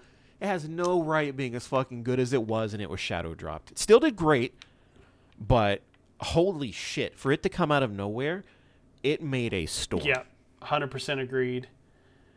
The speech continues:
Speaker 2: Did you, um, have you thought about at all what we're looking at with, uh, best new character, or is it,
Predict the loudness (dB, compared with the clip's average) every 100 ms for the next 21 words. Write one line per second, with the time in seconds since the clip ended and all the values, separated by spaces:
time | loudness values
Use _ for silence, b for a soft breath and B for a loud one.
0 | -20 _ -8 4 4 6 2 2 2 0
1 | 2 2 4 4 0 -10 _ _ _ -20
2 | -20 _ _ _ _ _ _ -2 4 6
3 | 6 4 2 2 2 2 4 4 4 2
4 | 6 6 8 6 4 -2 _ _ -20 b
5 | b -20 _ -8 -4 -2 -2 -4 -2 -2
6 | -2 -2 -2 0 0 -2 -4 b b b
7 | -4 2 2 2 2 2 4 6 8 8
8 | 8 8 8 6 6 8 6 6 -2